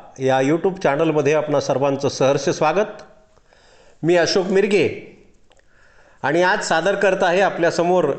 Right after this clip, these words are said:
एक, अ, विडंबन काव्य, विडंबन गीत.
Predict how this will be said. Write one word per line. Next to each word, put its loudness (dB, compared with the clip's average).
एक, 0
अ, 2
विडंबन 0
काव्य, 0
विडंबन -2
गीत. -2